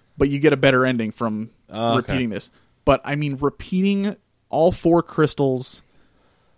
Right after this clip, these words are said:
Speaker 1: four times
Speaker 2: It does. Can
Speaker 1: is
Speaker 2: I,
Speaker 1: ludicrous.
Speaker 2: can I ask you, like, a,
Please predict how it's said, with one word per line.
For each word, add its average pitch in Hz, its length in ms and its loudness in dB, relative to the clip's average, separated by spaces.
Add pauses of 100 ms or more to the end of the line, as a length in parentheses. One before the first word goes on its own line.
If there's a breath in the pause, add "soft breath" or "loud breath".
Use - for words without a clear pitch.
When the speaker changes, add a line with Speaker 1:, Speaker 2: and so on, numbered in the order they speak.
(120)
Speaker 1:
four - 580 6
times 139 720 4
Speaker 2:
It 156 100 -6
does. 160 220 2 (400)
Can 160 120 2
Speaker 1:
is 151 100 6
Speaker 2:
I, 151 40 2
Speaker 1:
ludicrous. 180 800 4
Speaker 2:
can 180 140 -2
I 160 120 2
ask 160 280 2
you, 151 100 2
like, 135 180 6
a, 113 140 0